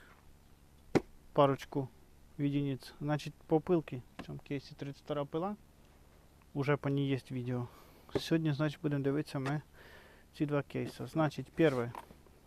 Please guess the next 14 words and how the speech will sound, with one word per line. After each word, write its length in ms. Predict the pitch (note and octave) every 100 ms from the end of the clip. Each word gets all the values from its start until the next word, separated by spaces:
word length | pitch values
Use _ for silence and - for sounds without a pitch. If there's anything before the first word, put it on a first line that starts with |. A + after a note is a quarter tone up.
| - - -
болгарка. 500 | D3 D3+ F#3+ - G3 - - - - - - - - - -
П 100 | -
В 60 | D3+
А 160 | D3+ D3
двісті 380 | C#3 C#3 -
двадцять. 520 | C#3 D3+ G3 F#3 E3+ - - - - - - - - - - - - - - - - - - - - - D#3+
М. 580 | E3 E3 D#3+ D#3+ D3+ D3+ - - - - - - - - - - - - -
Подивимося 400 | C#3+ D3 C#3 D3+
комплект. 420 | D3 C#3+ C3 - - - - - -
Щиток, 380 | - D#3+ A#3 - - - -
само 160 | G3
собою, 300 | F3 E3 D#3+
обичний 400 | D#3+ D3 - C#3
щиток, 300 | - - G#3